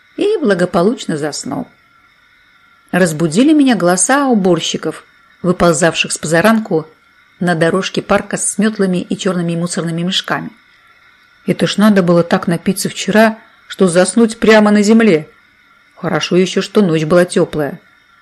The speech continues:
а то мог бы и отморозить себе что-нибудь нужное. Я быстро поднялся,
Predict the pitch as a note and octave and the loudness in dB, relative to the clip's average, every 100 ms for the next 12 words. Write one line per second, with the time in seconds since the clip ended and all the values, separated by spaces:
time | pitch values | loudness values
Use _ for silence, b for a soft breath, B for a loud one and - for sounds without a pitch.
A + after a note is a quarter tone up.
0 | - E4 B3+ B3 C4 A3 A#3 A3+ A#3+ A#3+ | -8 -2 2 4 4 6 4 6 4 4
1 | B3 G#3 - F3 E3 - F3+ E3+ D#3+ D3 | 4 2 0 0 0 0 0 0 -2 -2
2 | E3+ D3 D#3 - - _ _ _ _ _ | -4 -4 -6 -8 -14 _ _ _ _ _
3 | _ _ _ _ _ _ E3+ F#3 E3+ E3 | _ _ _ _ _ _ -2 0 2 0
4 | D#3 - D3+ - D4 F4+ C4 - B3+ A#3 | -4 -8 -6 0 0 2 0 -2 -6 -8